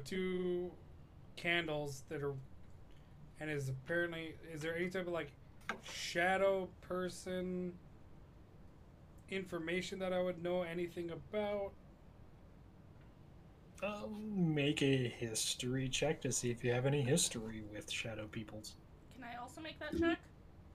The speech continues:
Speaker 2: Yeah, sure, why not?
Speaker 1: Uh, nineteen.
Speaker 3: Eighteen.
Speaker 2: All right, yeah,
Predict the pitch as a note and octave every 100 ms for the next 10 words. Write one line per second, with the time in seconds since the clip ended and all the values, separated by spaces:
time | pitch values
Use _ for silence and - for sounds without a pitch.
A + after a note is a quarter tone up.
0 | - - - A3+ C4+ - G#3+ G#3+ - -
1 | - E4+ - - - - - - - -
2 | - - - - - - - - - -
3 | - - - - - - - - - -
4 | C3+ C3+ D3 F#3+ F#3 F3 D#3+ C3+ C3 -
5 | - - - - - - - - - -
6 | - - - - - - - - - -
7 | - D#4 - G#4 - - - E4 - -
8 | - - - - - - - - - C4+
9 | C3+ C#3 - A3+ B3+